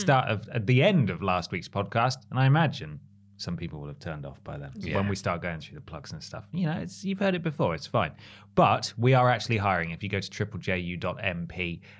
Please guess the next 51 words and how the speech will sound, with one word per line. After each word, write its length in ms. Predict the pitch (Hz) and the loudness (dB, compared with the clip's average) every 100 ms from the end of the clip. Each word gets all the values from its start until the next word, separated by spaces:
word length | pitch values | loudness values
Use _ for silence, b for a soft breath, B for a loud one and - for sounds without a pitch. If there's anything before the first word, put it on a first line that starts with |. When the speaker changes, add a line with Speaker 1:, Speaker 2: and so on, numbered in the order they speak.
| - | -8
Speaker 1:
and, 260 | 90 87 82 | -6 -4 -8
uh, 140 | 76 | -8
click 260 | - 104 92 | -4 -4 -2
on 60 | |
the 60 | 90 | -4
little 240 | 90 87 | -4 -4
careers 420 | - 95 87 87 - | -6 -4 -2 -2 -4
thing 180 | 87 | -6
at 60 | 82 | -6
the 80 | 82 | -4
bottom 300 | 85 80 82 | -4 -4 -10
of 80 | 76 | -12
the 40 | |
page, 460 | - 90 82 71 B B - | -6 -4 -4 -8 B B -8
we're 120 | 87 | -2
hiring 280 | 92 90 87 | -2 -2 -6
a 40 | |
full-time 460 | - 104 104 98 95 | -6 -6 -2 -4 0
staff 340 | - 131 139 | 2 2 4
writer 420 | 143 139 147 139 139 - | 2 4 2 2 0 -4
to 60 | 107 | 2
work 220 | 131 131 | 4 6
on 80 | 135 | 4
our 140 | 127 | 4
ranked 500 | 110 131 147 139 - | 4 2 2 -4 -2
lists. 400 | 110 92 - - | -2 -2 -4 -6
So 220 | - 113 | 0 2
if 80 | 104 | 4
that 220 | 127 135 147 | 2 2 4
interests 640 | 147 139 131 123 - 135 | 4 4 2 0 -2 2
you, 140 | 139 | 2
you've 220 | 139 120 | 2 0
got 280 | - 123 - | 2 2 2
just 260 | - 135 139 | 0 2 2
under 240 | 135 123 | 2 2
a 60 | 123 | 4
month 320 | 127 117 - | 2 0 -4
to 80 | 107 | -6
submit 320 | - 113 104 | -4 -2 -2
your 140 | 98 | 2
application. 720 | 107 101 98 101 98 - 147 - - | 0 0 -4 -2 -2 -2 -10 -12 -10
Speaker 2:
Hmm. 200 | 98 95 | -6 -4
Speaker 1:
Uh, 180 | 80 76 - | -4 -6 0
do 140 | - 135 | 6 10
not 420 | 135 143 143 - b b | 10 8 2 -8 b b
chase 320 | - 127 117 107 | -2 0 2 2
us 140 | 104 | 4
up 280 | 151 - b b - | 4 2 b b -2
until 340 | 107 104 107 | -2 2 0
at 80 | 107 | 2
least 640 | 107 143 247 196 - - | 6 8 8 6 2 -6